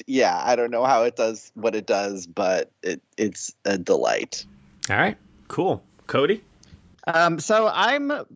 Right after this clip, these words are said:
Speaker 3: just <laughs> looking at my letterbox now, and I'm like, "I don't know what I was doing this week." It is a weird collection of films I watched. Uh, I didn't watch anything from twenty twenty. I'm just not, I just haven't been doing that lately.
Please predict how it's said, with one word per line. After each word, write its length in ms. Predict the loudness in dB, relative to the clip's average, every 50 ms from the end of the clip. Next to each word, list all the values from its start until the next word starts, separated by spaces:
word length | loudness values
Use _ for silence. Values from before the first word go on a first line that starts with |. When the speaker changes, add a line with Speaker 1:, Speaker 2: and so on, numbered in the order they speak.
| -20 -18 -8
Speaker 3:
just 240 | -6 -6 -6 -4
<laughs> 20 | -6
looking 220 | -2 2 2 2
at 120 | 2 2 2
my 120 | 2 2
letterbox 600 | 2 2 2 2 4 4 4 2 0 -2 -4 -2
now, 220 | 0 4 4 4 4
and 80 | 4 2
I'm 80 | 2 2
like, 200 | 2 2 0 0 -2
"I 120 | -2 -2
don't 120 | 0 0
know 120 | 0 2 4
what 140 | 4 6 6
I 60 | 6
was 140 | 6 4 2
doing 260 | 0 -2 -2 0 0
this 160 | 0 -2 -2
week." 220 | -4 -4 0 0
It 100 | 2 2
is 120 | 2 2 2
a 60 | 2
weird 380 | 4 6 6 6 6 4 2 0
collection 380 | 4 4 4 4 2 0 0
of 120 | 0 0 0
films 280 | 0 0 0 0 -2
I 80 | -2 -2
watched. 380 | 0 0 0 -2 -2 -4 -2
Uh, 220 | 0 2 2 2 2
I 120 | 2 2 2
didn't 140 | 2 2 4
watch 280 | 2 2 2 0 -6 -10 -2 -2
anything 320 | 0 0 0 0 -2 -4
from 100 | -4 -4
twenty 180 | -4 -4 -4 -2
twenty. 260 | -2 -2 0 0 -2 -2
I'm 420 | -2 -4 -4 -4 -4 -4 -6 -10 -12 _ _ _ -8
just 180 | -6 -4 2
not, 260 | 4 6 6 4 4 0 -10 _ _ _ -10
I 40 | -8 -8
just 120 | -6 -2
haven't 200 | -2 -2 0 0
been 120 | 0 0
doing 180 | 0 -4 -4 -4
that 300 | -2 0 0 0 -2 -4 _ _ _ _ _ _ _ _
lately. 440 | -2 0 0 2 2 2 0 0